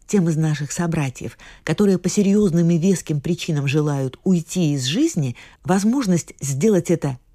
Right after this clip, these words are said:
безболезненно и, если дозволено так выразиться, не подвергаться никакому риску. В отеле «Танатос» смерть застигает вас во сне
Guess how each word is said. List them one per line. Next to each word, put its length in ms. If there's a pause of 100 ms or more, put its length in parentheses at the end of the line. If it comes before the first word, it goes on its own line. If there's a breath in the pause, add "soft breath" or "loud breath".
(120)
безболезненно 1040 (500 loud breath)
и, 340 (300)
если 340
дозволено 580
так 180
выразиться, 640 (420 soft breath)
не 160
подвергаться 920 (200)
никакому 560
риску. 420 (220)
В 100
отеле 380
«Танатос» 640 (140)
смерть 580
застигает 600
вас 260 (240)
во 180
сне 440